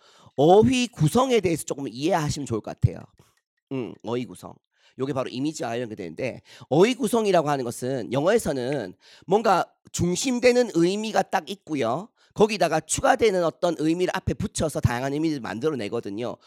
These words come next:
우리말도 있어요. 그거를 우리 어려운 말로 어근이라고 하는데,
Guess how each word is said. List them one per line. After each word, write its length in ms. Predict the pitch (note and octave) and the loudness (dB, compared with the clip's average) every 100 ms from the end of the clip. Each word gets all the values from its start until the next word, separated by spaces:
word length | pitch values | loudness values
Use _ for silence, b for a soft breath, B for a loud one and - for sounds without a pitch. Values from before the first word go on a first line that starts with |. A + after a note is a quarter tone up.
| b | b
우리말도 520 | B2+ E3+ B3+ A3 F3 | -8 -6 -2 -2 -2
있어요. 640 | F3+ F#3+ E3+ A#2 A2+ G#2 - _ b b b | -6 -6 -4 -2 -2 -6 -12 _ b b b
그거를 340 | - F3+ A3 G3+ | -4 2 4 4
우리 200 | D3 D#3+ | 0 0
어려운 260 | G3 A3+ F3+ | 2 2 2
말로 400 | C3+ B2+ C#3 G#2+ | 0 0 0 0
어근이라고 640 | A#2+ D3 D#3+ A3+ F#3+ C#3+ A#2 | 4 4 4 0 0 0 -2
하는데, 760 | C3 B2+ F#2 G2+ B2 A2+ - | -6 -6 -6 -4 -4 -6 -8